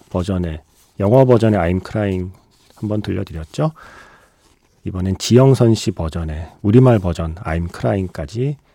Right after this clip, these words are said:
들려드렸습니다. 어, 이제 영화의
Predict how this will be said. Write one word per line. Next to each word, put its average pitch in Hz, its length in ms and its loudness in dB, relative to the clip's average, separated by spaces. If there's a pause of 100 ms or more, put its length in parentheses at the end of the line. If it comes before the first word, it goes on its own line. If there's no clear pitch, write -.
(140)
들려드렸습니다. 80 840 -12 (1400)
어, 90 500 -6 (1300)
이제 110 240 2
영화의 95 580 2